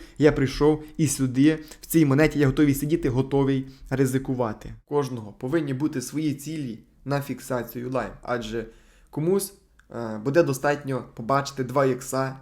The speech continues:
і забрати свої вкладені і два ікса. Комусь буде мало два ікса, хтось чекає три ікса, хтось не готовий ризикувати і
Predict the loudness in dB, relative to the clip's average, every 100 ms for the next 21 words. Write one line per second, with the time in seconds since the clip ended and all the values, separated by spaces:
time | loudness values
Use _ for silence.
0 | -4 -2 -2 0 0 0 -4 -10 -8 -4
1 | -2 -2 -2 -2 -2 -8 -10 -6 -4 -4
2 | -10 _ -12 -6 -4 -6 -8 -12 -12 -18
3 | _ _ -4 -2 -2 0 0 2 2 0
4 | -2 -2 -4 -8 -16 -8 -4 -4 -4 -2
5 | -2 -2 -2 0 -2 -6 -14 -16 _ _
6 | -2 0 2 0 0 2 2 2 0 -4
7 | -2 0 0 -4 -12 -16 -8 0 2 4